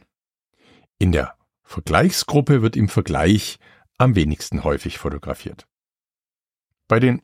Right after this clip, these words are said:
Profis und bei den Amateuren fotografiert die Mehrheit sehr häufig. Bei den Profis sind das siebenundsechzig Prozent, bei den Amateuren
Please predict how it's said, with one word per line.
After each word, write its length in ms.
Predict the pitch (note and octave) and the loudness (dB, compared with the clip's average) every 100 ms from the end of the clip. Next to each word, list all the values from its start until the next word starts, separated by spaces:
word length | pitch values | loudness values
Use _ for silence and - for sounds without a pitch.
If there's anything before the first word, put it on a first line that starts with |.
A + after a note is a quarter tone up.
| - | 0
Profis 560 | D3 F#3 A2 A#2 - | 2 2 4 2 0
und 160 | - F2+ | -2 0
bei 100 | D2+ | 0
den 160 | D2+ | -4
Amateuren 580 | D2 D2+ D#2+ B2 C#3 C#3+ | -8 -10 -2 2 4 2
fotografiert 640 | C3 G2+ F#2+ - - E2+ C#2+ | 2 -2 -2 -4 -4 -4 -2
die 80 | |
Mehrheit 640 | D2 D2+ G#2 A#2+ A2+ A2 - _ | -4 0 2 4 2 2 -2 _
sehr 520 | _ - - F2 G2+ D#2+ | _ -12 -2 2 2 4
häufig. 560 | D2 C#2+ - - - _ _ _ _ _ - | 0 0 -8 -8 -16 _ _ _ _ _ -2
Bei 100 | D#2 | -2
den 240 | D2 B1+ _ _ - | 0 -8 _ _ -6
Profis 500 | - G2 - G2 - | 0 2 4 2 2
sind 160 | D#2+ | -4
das 220 | D#2 - | -4 -6
siebenundsechzig 720 | - A2 A2+ - F2+ - - | 0 2 2 2 -2 -2 -10
Prozent, 500 | - - - - - _ - | -6 -4 -4 -6 -10 _ -2
bei 100 | F#2 | 0
den 180 | E2 | 0
Amateuren 640 | - D2 C#2 - G#2 D3 | -2 -6 -2 2 4 4